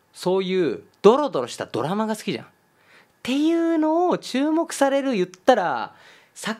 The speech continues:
カー選手っていうよりスーパースターなんだよね、向こうは。日本はまだサッカー選手なんだよね。その規模にできてる、そのエンタメ感とか羨ましいよね。そう。で、あの、名前読まないからこういうのあげさせてほしいんだけど、例えば、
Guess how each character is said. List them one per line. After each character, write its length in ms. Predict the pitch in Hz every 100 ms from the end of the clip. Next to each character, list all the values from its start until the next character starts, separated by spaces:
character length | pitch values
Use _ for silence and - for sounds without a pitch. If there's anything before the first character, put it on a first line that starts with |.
| -
カ 160 | 370 359
ー 20 |
選 240 | 339 359
手 140 | 330 202
っ 20 |
て 140 | -
い 20 |
う 20 | 113
よ 20 |
り 60 | 107
ス 220 | - 262
ー 80 | 320
パ 160 | 381
ー 40 | 349
ス 60 |
タ 100 | 359
ー 60 | 359
な 100 | 190
ん 60 | 117
だ 60 |
よ 40 | 104
ね、 80 |
向 100 | 104
こ 140 | 101 101
う 40 |
は。 160 | 87 - _ _ _
日 420 | - - - 185
本 200 | 233 339
は 80 | 320
ま 140 | 196 190
だ 80 |
サ 140 | 165 196
ッ 40 | -
カ 160 | - 311
ー 40 |
選 180 | 330 311
手 100 | 185
な 80 | 123
ん 40 |
だ 60 | 98
よ 60 |
ね。 240 | 95 104 -
そ 180 | - -
の 140 | 208
規 160 | 214 320
模 120 | 330
に 140 | 269 165
で 140 | 165
き 80 | -
て 180 | - 143
る、 240 | 143 127
そ 140 | 143
の 160 | 120 123
エ 40 |
ン 120 | 151 160
タ 160 | 160
メ 100 | 170
感 200 | 165 147
と 60 | 123
か 80 | 113
羨 220 | 113 117
ま 80 | 113
し 80 | 107
い 40 |
よ 80 | 78
ね。 160 | - - _ _ _
そ 240 | 135 113 - _ _ _ -
う。 20 |
で、 240 | 139 117 - _ _ -
あ 160 | 107
の、 220 | 101 98
名 140 | 98 127
前 160 | 180
読 80 | 180
ま 80 | 180
な 60 | 175
い 40 |
か 80 | 123
ら 40 |
こ 120 | - 117
う 20 |
い 40 |
う 20 |
の 60 | 98
あ 40 |
げ 220 | 95 98 92
さ 160 | 107
せ 80 | -
て 60 | 92
ほ 40 |
し 120 | -
い 20 | 92
ん 40 |
だ 40 |
け 80 | 82
ど、 180 | 82 120
例 80 | 147
え 60 | 120
ば、 340 | 123 110 92